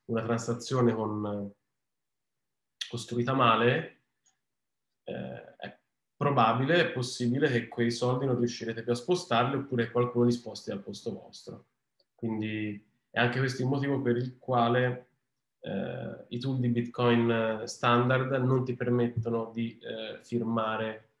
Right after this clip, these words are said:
transazioni che hanno una struttura non, non conosciuta, per evitare che la gente firmi cose a caso, cioè pubblichi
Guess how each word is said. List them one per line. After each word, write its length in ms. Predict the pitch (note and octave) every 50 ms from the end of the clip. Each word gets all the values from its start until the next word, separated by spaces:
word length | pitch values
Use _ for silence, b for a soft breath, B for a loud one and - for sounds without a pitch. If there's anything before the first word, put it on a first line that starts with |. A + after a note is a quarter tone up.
| _ _
transazioni 800 | - B2 B2 B2 A#2+ C#3 C3+ C3 - - - B2 A#2 A#2+ B2 A#2+
che 60 | A#2
hanno 140 | A2+ A2+ A2+
una 120 | A2+ A2
struttura 920 | - - - B2 B2 A#2+ - - - A#2 A2+ A2 A2 A2 A2+ A2+ A2+ - _ _ _ _ _ -
non, 300 | A#2+ B2 B2 A#2+ A#2+ A2+
non 580 | A#2 A2+ A2 A2 A2 A2 A2+ A#2 A2+ A2+ -
conosciuta, 760 | - A#2+ A#2 A#2+ A#2 - - - G2+ G2 - C3+ D#3 - - _ _ _ _ _ _
per 100 | - A#2+
evitare 360 | B2+ C3+ C3 B2 A#2 A#2 A#2
che 60 | A#2
la 100 | A#2+ C3
gente 640 | B2 A#2 A#2 A2+ A2+ A2+ - A#2 A2 G#2+ G#2 G2+ G2+
firmi 340 | - - A#2 G#2+ G2+ G#2 G#2
cose 220 | G#2 G#2 G2+ G#2
a 80 | G2+ -
caso, 360 | - G#2+ F2 D2+ - - _ _
cioè 180 | _ - G2 G2
pubblichi 600 | - C3+ C3 B2 A#2+ A#2+ A#2 A#2+ A#2+ A2+ - -